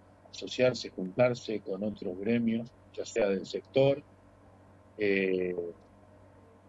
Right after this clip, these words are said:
o de la línea productiva, o de otros sectores también, que tengan ganas de pelear, que, que, que puedan pelear, que incidan en,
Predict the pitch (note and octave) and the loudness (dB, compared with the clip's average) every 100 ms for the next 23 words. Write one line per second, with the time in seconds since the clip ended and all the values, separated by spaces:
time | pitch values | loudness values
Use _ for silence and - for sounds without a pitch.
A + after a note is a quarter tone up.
0 | - - - - - G#2 G2 F#2+ A2 A#2 | -20 -20 -20 -10 -2 0 2 2 4 4
1 | G#2+ G#2 G2+ C3+ C#3+ D3 - - - - | 2 -2 0 2 4 4 2 -10 -20 -20
2 | - - - - - - - - - - | -20 -20 -20 -20 -20 -20 -20 -20 -20 -4
3 | G#3 B2 A#2+ A#2 A2+ A2+ C3 C3 B2+ D3+ | 2 4 2 -2 -6 0 2 2 2 2
4 | F3+ F3 - - - - B2+ A#2+ A#2+ A#2 | 2 2 -4 -14 -12 -2 -2 0 0 4
5 | A2+ A2 B2 E3 D#3 D3+ A#2 G2+ G2 - | 2 4 4 6 6 2 -4 -12 -14 -16
6 | G2 F#2+ - G2 - F3 E3 C3 A#2 A#2+ | -14 -12 -12 -10 2 6 6 4 -2 -4
7 | D3 D3 C#3+ B2 A#2 A2+ - F#3 F3 C#3 | 0 0 0 -2 0 0 -2 0 2 2
8 | B2+ | -2